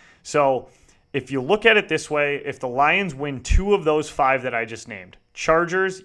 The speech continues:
Eagles, Chiefs, Packers, Vikings, if they win two of those five, they will be sitting at two, three, and one. Wh-,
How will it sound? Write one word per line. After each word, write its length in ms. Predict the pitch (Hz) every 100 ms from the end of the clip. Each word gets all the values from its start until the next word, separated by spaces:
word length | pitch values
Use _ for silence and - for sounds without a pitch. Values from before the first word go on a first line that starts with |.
| -
Eagles, 480 | 151 139 143 131
Chiefs, 540 | - - 170 170 170 - _
Packers, 540 | - 135 - 135 120 120 -
Vikings, 680 | 110 113 - 95 - - _ _ _ _
if 200 | 131 120
they 160 | 151 185
win 240 | 180 123
two 380 | - - 208 226
of 260 | 147 127
those 340 | 123 143 175 185
five, 640 | - 175 143 107 101 104 _ _ _ -
they 180 | 135
will 120 | 156 175
be 160 | 175
sitting 400 | 160 - 143 143
at 340 | 123 113 107 _ _ _
two, 580 | - - 202 208 226 233 -
three, 600 | - - 156 165 170 170
and 340 | - 131 120 107
one. 440 | 120 127 101 90 _ _ _ _ _ _ _ _ - 110
Wh-, 160 | 139